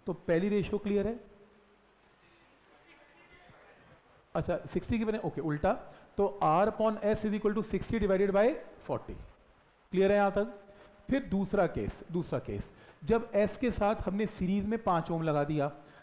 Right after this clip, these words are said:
तो अब रेशियो क्या बनेगी? R divided by S plus five। तो balancing length कितनी हो गई? फिफ्टी। तो is equal to fifty divided by fifty।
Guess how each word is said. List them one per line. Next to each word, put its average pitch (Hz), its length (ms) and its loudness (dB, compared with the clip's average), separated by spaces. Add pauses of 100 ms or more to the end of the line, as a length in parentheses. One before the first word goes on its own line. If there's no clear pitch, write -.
(140)
तो 233 60 2
अब 226 200 2
रेशियो 196 340 4
क्या 220 140 4
बनेगी? 226 340 0
R 165 300 2 (540)
divided 185 580 4
by 190 160 4 (220)
S 190 200 2
plus 254 340 2 (500)
five। 156 320 -6 (520)
तो 202 180 4 (200)
balancing 180 480 2
length 196 180 0
कितनी 202 200 -2
हो 208 120 4
गई? 247 200 4 (400)
फिफ्टी। - 400 -2 (420)
तो 190 80 2
is 185 80 2
equal 196 200 0
to 196 120 0
fifty 202 320 -4
divided 170 320 2
by 185 160 6 (560)
fifty। - 340 -10